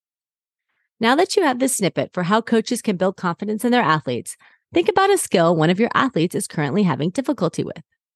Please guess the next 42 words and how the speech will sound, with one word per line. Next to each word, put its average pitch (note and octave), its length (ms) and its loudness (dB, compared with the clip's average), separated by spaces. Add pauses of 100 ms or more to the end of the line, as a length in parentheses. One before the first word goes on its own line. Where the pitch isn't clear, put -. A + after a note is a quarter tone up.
(480)
What F3 160 0
situation G3+ 720 0
can - 200 -2
you G3+ 120 4
create G#3+ 320 0
in E3 140 0
practice A3 560 -4 (120)
to - 80 -2
help G#3+ 220 2
them C#3+ 180 0
to - 100 -2
overcome C4+ 380 0
this? - 320 -8 (680)
What G#3+ 140 4
are C#4 60 4
some C4 220 2
of A#3+ 60 0
the F#3 80 2
psychological C#4 680 -2
skills F#3 400 0
that - 220 -4
you A#3 80 -2
can A3 160 -2
incorporate F3+ 640 0
or D#3+ 140 0
introduce A#3+ 600 0
to E3+ 100 -4
the - 100 -2
athlete E3 380 -2
or C#4+ 120 0
team C#3 420 -4
to G3 120 -4
provide G#3+ 320 0
them G#3 120 2
with F#3+ 100 0
the F#3+ 80 -2
tools G3+ 320 0
that - 140 -4
they G#3 220 2
need F3 280 2
to F3 100 -6
succeed? - 580 -10